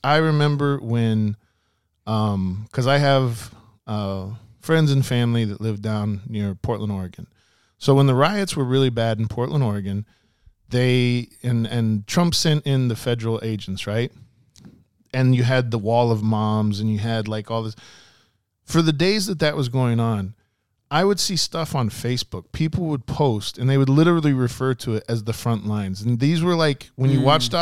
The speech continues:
Speaker 1: documentaries about World War One, like,
Speaker 2: It's the front,
Speaker 1: the
Speaker 2: yeah.
Speaker 1: letters from home, when they're describing the horrors of battle and all this shit,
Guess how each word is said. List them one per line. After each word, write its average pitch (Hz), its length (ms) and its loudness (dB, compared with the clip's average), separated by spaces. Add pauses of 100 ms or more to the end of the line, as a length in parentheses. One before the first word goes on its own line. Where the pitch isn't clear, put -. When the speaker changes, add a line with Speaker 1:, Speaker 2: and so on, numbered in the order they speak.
Speaker 1:
documentaries 135 560 0
about 113 280 -2
World 117 240 -2
War 113 180 0
One, 107 380 0
like, 107 240 -4
Speaker 2:
It's - 140 -14
the - 60 -14
front, - 240 -14
Speaker 1:
the 127 80 4
Speaker 2:
yeah. 123 80 2
Speaker 1:
letters 131 320 4
from 117 220 -2
home, 120 440 2 (380)
when 131 160 -2
they're 127 120 0
describing 120 640 2
the 113 80 2
horrors 117 440 4
of 104 140 -4
battle 113 380 0
and 113 100 2
all 110 140 0
this 113 160 -2
shit, - 360 -2